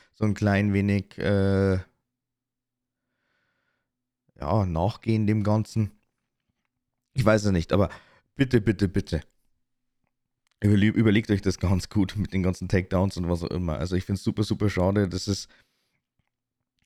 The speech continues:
doch eine sehr, sehr große Community, ein sehr, sehr großer Bereich, der da eigentlich angegriffen wird. Ich persönlich muss auch sagen, ich schaue diese Videos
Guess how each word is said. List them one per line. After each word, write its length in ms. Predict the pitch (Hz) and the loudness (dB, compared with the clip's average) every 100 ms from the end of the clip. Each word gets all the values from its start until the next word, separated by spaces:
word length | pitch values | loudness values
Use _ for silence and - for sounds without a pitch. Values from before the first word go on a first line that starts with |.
| _ | _
doch 300 | - 113 113 - | 0 0 0 -6
eine 400 | 101 104 104 104 - - | 0 2 2 0 -2 -4
sehr, 380 | 95 98 107 113 | -4 2 2 2
sehr 280 | 107 104 95 | 2 2 2
große 840 | 90 98 110 131 120 120 117 113 - _ _ _ _ _ _ _ _ _ _ _ _ _ _ _ _ _ _ _ _ | 0 2 4 2 0 0 2 -2 -8 _ _ _ _ _ _ _ _ _ _ _ _ _ _ _ _ _ _ _ _
Community, 640 | 113 113 127 120 - 117 | 2 4 4 0 0 2
ein 140 | 104 | 2
sehr, 160 | 104 104 | 2 2
sehr 120 | 107 | 2
großer 280 | 104 113 107 | 0 0 0
Bereich, 520 | 98 92 95 120 - | 0 0 2 0 -2
der 220 | - 107 | -2 -2
da 240 | 101 107 104 | 0 0 0
eigentlich 460 | 107 101 101 - | 0 0 -2 -2
angegriffen 560 | - 123 104 107 - 104 | -4 -2 0 -2 -2 -2
wird. 160 | 110 - | -2 -2
Ich 180 | - | -6
persönlich 380 | - 104 107 113 | -4 -2 0 2
muss 140 | 107 104 | 0 0
auch 120 | 107 | 0
sagen, 220 | - 107 | -2 -4
ich 80 | 95 | -2
schaue 160 | 101 101 | 0 -2
diese 260 | 98 98 | -4 -4
Videos 360 | 101 101 98 | -2 0 -2